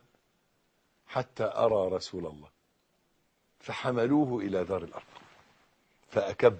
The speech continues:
عليه رسول الله ورق له رقة شديدة. أيضا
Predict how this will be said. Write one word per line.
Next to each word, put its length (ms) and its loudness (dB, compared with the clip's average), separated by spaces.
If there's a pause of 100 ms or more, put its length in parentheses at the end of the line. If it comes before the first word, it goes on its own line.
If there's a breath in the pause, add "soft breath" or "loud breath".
عليه 520 0
رسول 400 0
الله 300 6 (880 soft breath)
ورق 460 0
له 400 0
رقة 460 -4
شديدة. 420 -10 (1900 soft breath)
أيضا 360 8